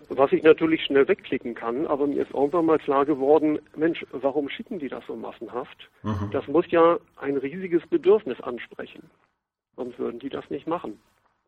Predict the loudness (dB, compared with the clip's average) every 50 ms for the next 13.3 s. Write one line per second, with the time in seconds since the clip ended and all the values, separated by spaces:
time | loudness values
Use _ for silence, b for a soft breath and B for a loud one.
0 | _ _ _ _ _ _ _ _ _ _ _ _ _ _ _ _ 0 0 0 0
1 | 0 -6 -10 -6 0 2 2 2 2 2 2 2 2 2 2 0 0 0 0 0
2 | 0 0 2 2 0 -2 -8 -20 -20 -20 -20 _ -16 -14 -14 -12 -8 -10 -8 _
3 | 2 4 4 4 4 4 2 0 0 0 -2 -6 -4 -2 0 0 0 -2 -2 2
4 | 4 6 8 8 8 6 2 0 0 -2 -2 -2 -2 -2 -4 -6 -6 -6 -6 -6
5 | -2 0 0 0 -2 -2 -4 -2 -2 0 -2 -2 -4 -10 -20 b b b b b
6 | b b b b b b b b b _ 6 8 10 12 12 12 12 10 10 8
7 | 2 B B B B -12 -12 -12 -14 _ _ _ _ _ _ -2 -2 0 2 2
8 | 0 0 0 0 -2 -2 0 0 0 0 0 2 0 0 -2 -4 -6 -8 -8 -6
9 | -8 -12 -10 -10 -10 -10 -10 -12 -14 -20 _ _ _ _ _ _ _ _ _ _
10 | _ _ _ _ _ -2 -2 -2 -2 -2 -4 -4 -2 -2 -2 -2 0 2 2 2
11 | 0 -4 -4 -4 -4 -2 -2 -2 0 0 2 4 2 2 2 -2 -2 0 0 0
12 | 0 -2 -4 -6 -4 -2 -2 -2 -4 -4 -6 -8 -8 -8 -6 -6 -6 -4 -4 -2
13 | 0 2 2 4 2 0